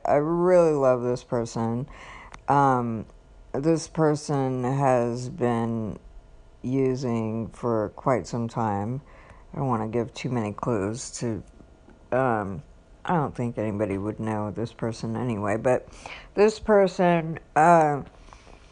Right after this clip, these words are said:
asked me if I could help them,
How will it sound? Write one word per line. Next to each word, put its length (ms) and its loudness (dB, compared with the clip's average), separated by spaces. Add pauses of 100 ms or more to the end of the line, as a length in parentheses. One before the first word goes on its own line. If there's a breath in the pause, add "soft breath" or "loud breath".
(1300 loud breath)
asked 440 8
me 560 0 (100)
if 320 4
I 220 4
could 280 0
help 840 2
them, 680 2